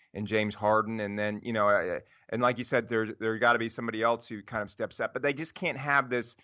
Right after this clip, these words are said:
you know, there were too many times where they, you know, wasted, and, and I get, you, you have to also credit the, the Warriors defense. I mean, Steve Kerr, since he's taken over, uh, the team, I mean, they've been one of the best defensive teams in the league. And, you know, they,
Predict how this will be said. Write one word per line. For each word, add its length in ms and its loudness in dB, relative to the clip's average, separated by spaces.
you 100 -6
know, 100 0
there 140 2
were 80 0
too 240 -6
many 240 0
times 580 2
where 140 -2
they, 200 -2
you 120 0
know, 100 2
wasted, 640 -2
and, 200 -4
and 80 -4
I 160 4
get, 220 2
you, 120 -8
you 80 0
have 120 0
to 60 4
also 240 2
credit 360 0
the, 160 0
the 120 -4
Warriors 400 -2
defense. 500 -4
I 40 -10
mean, 140 -6
Steve 260 -6
Kerr, 240 2
since 240 -10
he's 140 -14
taken 260 -4
over, 400 2
uh, 240 -6
the 160 -20
team, 400 -6
I 40 -2
mean, 200 -2
they've 220 0
been 240 0
one 140 2
of 40 -2
the 60 0
best 220 0
defensive 400 -8
teams 280 -6
in 80 -8
the 60 -4
league. 360 -2
And, 500 2
you 80 -4
know, 160 4
they, 320 2